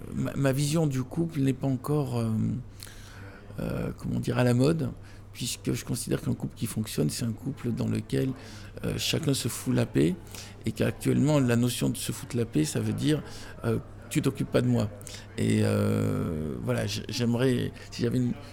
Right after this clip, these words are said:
une leçon à donner à la nouvelle génération, c'est on n'est pas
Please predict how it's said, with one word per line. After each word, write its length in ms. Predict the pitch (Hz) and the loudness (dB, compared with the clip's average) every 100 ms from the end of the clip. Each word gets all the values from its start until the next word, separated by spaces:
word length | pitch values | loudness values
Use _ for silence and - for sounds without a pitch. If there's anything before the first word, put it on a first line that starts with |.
| - | -6
une 100 | 123 | 2
leçon 340 | 127 135 - 135 | 4 4 4 2
à 60 | |
donner 440 | 117 123 131 131 113 | 2 4 6 4 4
à 140 | 104 | 0
la 100 | 104 | 0
nouvelle 200 | 107 110 | 2 2
génération, 560 | 113 113 107 104 151 170 - - - | 2 2 2 2 0 -2 -6 -12 -6
c'est 240 | - 117 - | -2 -2 -2
on 60 | 127 | -2
n'est 120 | 113 | 0
pas 200 | 120 | 0